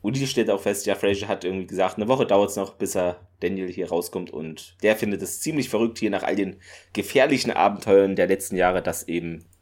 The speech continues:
der Blinddarm es geschafft hat, ihn in die Knie zu zwingen. Ja,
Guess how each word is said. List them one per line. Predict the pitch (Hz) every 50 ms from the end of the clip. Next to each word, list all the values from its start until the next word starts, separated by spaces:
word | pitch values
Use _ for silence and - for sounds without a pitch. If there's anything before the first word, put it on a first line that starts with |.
| _ - -
der | 87 85
Blinddarm | 82 - - 107 107 107 90 98 95 90 90 87 87 -
es | - 82 - - -
geschafft | - 90 - - - - -
hat, | 82 80 - -
ihn | - 90 90 87
in | 80 87
die | 87 85 85 - - -
Knie | - 127 127 123
zu | 123 120 113 - - - _ -
zwingen. | - - - 95 208 208 101 95 95 - - -
Ja, | - 147 73 78